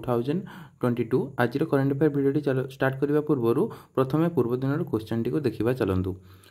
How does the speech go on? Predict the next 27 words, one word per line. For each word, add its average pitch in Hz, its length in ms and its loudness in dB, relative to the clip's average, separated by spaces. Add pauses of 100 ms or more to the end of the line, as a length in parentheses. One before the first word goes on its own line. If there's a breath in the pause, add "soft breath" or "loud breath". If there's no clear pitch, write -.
(220 soft breath)
ହୁ 156 80 6 (180)
ଫାଷ୍ଟ 143 300 -2
ଡିସ୍କଭର 127 500 -2
କ୍ୟାନ୍ସର 110 460 -2
ଡିଜିଜ୍? 143 420 0 (380 loud breath)
ଅପସନ୍ 127 340 -2
ଏ 131 140 0
ଆରିଷ୍ଟଟଲ, 123 580 0
ଅପସନ୍ 123 280 -2
ବି 131 100 -2
ହିପୋକ୍ରେଟ୍ସ, 131 580 -2 (100)
ଅପସନ୍ 127 380 0 (460 loud breath)
ସି 147 140 0 (280)
କରେବସ୍, 123 440 2 (120)
ଅପସନ୍ 110 360 -2
ଡି 156 120 0 (240)
ପ୍ଲାଟୋ। 135 340 2 (380 soft breath)
ଫ୍ରେଣ୍ଡସ୍, 170 320 -2
ଏହାର 120 220 0
କରେକ୍ଟ 131 380 0
ଆନ୍ସର 117 340 0
ହେବ 107 120 -2 (180)
ଅପସନ୍ 131 440 -2
ବି 131 200 -2 (400 loud breath)
ହିପୋକ୍ରେଟିସ୍। 120 680 2 (420)
ଫ୍ରେଣ୍ଡସ୍, 170 300 -2
ହିପୋକ୍ରେଟ୍ସ 139 540 0